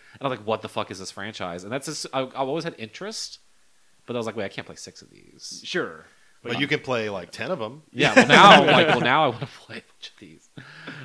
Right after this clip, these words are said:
Speaker 1: Uh, so I'm just trying, this has nothing to do with Game of the Year. I'm just trying to still get it caught up for when Infinite
Speaker 2: Yeah.
Speaker 1: Wealth comes out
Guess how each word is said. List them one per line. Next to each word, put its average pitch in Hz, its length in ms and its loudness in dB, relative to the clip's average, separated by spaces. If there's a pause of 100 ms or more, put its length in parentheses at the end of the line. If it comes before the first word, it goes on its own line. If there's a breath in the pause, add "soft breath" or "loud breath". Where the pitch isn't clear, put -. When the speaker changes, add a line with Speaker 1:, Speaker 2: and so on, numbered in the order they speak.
(140 loud breath)
Speaker 1:
Uh, 101 320 -2
so 101 540 -2
I'm 107 140 -10
just 113 220 -8
trying, 131 600 -4
this 143 140 0
has 175 120 2
nothing 143 200 2
to 113 60 0
do - 20 0
with 95 80 -6
Game 95 160 -8
of 90 80 -10
the 90 60 -8
Year. 90 140 -6
I'm 104 80 -6
just 110 120 -8
trying 113 140 -4
to 95 80 -10
still 104 140 -8
get 98 100 -6
it 98 80 -10
caught 98 240 -6
up 95 180 -4
for 104 140 -14
when 101 500 -8 (220)
Infinite 110 300 -6
Speaker 2:
Yeah. - 20 -8
Speaker 1:
Wealth 107 300 -2
comes 104 260 -10
out 101 300 0